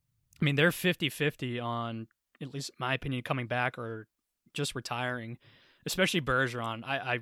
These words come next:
wonder about 'cause, you know, he was definitely contemplating on retiring last year, and he does come back, uh, for a very small deal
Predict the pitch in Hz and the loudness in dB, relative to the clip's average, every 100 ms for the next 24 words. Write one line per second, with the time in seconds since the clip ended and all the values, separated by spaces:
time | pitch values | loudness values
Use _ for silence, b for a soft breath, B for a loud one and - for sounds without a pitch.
0 | 139 135 123 120 117 117 - 135 123 - | -2 -4 -2 -2 -2 -2 -4 -8 -4 -4
1 | - - _ _ _ _ _ _ _ _ | -4 -6 _ _ _ _ _ _ _ _
2 | _ - 170 123 175 185 143 b b b | _ 2 4 4 4 4 2 b b b
3 | b - 208 - 214 175 160 151 143 147 | b 2 2 4 2 4 6 6 4 2
4 | 190 - 160 165 156 160 151 151 156 147 | -6 -2 0 0 2 2 2 2 2 2
5 | 143 131 220 - - 139 117 113 - - | 2 0 0 0 -2 -4 -6 -8 -12 -8
6 | 156 143 143 143 139 - 156 175 214 - | -2 0 0 0 -4 -6 0 2 0 0
7 | 147 127 123 123 - - 147 135 131 139 | -2 0 -2 -4 -8 -8 -6 -4 -6 -8
8 | 147 135 127 123 123 135 131 127 - _ | -4 -2 -2 -4 -4 -2 -2 -2 -6 _
9 | _ - 139 127 123 127 127 117 | _ -4 -2 0 -2 -2 -2 -4